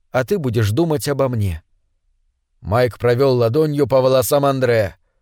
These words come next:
Пальцы уже не слишком слушались его. "Ты ведь это всерьез, да?" "Конечно, всерьез. Но я ничего не обещаю, если ты не согласишься на свою половину плана". "Ты обещаешь, Майк?"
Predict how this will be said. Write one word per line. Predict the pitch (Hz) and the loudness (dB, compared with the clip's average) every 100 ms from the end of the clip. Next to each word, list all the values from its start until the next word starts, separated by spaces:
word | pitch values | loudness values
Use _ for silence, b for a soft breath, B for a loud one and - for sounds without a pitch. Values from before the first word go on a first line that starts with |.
| _ _ _ _ | _ _ _ _
Пальцы | 120 147 117 135 | 0 0 0 0
уже | 135 107 139 | 0 2 0
не | 135 | 0
слишком | 120 151 165 - 135 117 | -2 -4 -6 -4 -4 -2
слушались | 123 127 117 117 110 - | -4 -4 -2 -2 -4 -6
его. | 107 95 - _ _ _ _ _ _ _ _ _ | -6 -6 -10 _ _ _ _ _ _ _ _ _
"Ты | 98 113 | -4 -2
ведь | 127 135 | 0 0
это | 127 | 0
всерьез, | 117 123 117 127 143 101 | 0 0 0 2 2 0
да?" | 101 101 - _ _ _ _ _ _ | -4 -4 -10 _ _ _ _ _ _
"Конечно, | 131 127 175 - 196 | -2 -2 -2 -2 -4
всерьез. | - 214 190 156 92 - - _ - | -4 -6 -6 -4 -6 -8 -20 _ -6
Но | 131 | 0
я | 139 143 | 2 0
ничего | 151 170 165 | 0 2 2
не | 139 | 2
обещаю, | 127 127 110 185 196 | 0 0 0 2 2
если | 147 143 147 | 2 -2 -2
ты | 131 156 | -2 0
не | 151 | 0
согласишься | 165 139 139 - 208 - 175 | 0 2 0 0 -4 -2 0
на | 156 | 2
свою | - 147 190 | 2 2 2
половину | - 165 151 175 185 | 2 4 4 2 -2
плана". | - 143 127 117 - _ _ _ _ _ | 0 2 2 0 -8 _ _ _ _ _
"Ты | - | -6
обещаешь, | 123 120 123 - 180 139 101 | -6 -4 -6 -2 -2 -2 -2
Майк?" | 131 123 107 | -2 -2 -4